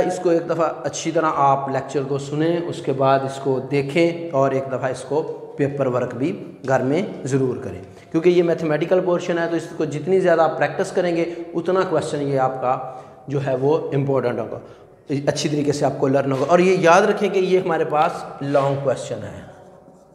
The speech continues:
इसको लॉन्ग क्वेश्चन के तौर पर करना है। बोर्ड में बहुत दफ़ा ये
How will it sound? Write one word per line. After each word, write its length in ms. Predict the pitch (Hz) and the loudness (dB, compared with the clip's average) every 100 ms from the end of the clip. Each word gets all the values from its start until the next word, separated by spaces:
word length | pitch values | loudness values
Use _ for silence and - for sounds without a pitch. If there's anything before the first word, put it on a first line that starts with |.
| _ - - | _ -20 -20
इसको 180 | - 156 | -4 0
लॉन्ग 220 | 139 139 135 | 2 2 0
क्वेश्चन 300 | 123 151 151 | 0 0 0
के 60 | |
तौर 220 | 151 151 | 2 2
पर 120 | 156 147 | 2 2
करना 280 | 147 151 | 0 0
है। 360 | 151 151 - - 131 | -2 -6 -12 -8 4
बोर्ड 240 | 147 151 | 6 6
में 220 | 156 - | 2 0
बहुत 320 | 139 170 170 | 0 2 2
दफ़ा 580 | - 165 156 - - - 143 | 0 2 2 0 -10 -10 -4
ये 200 | 147 | -2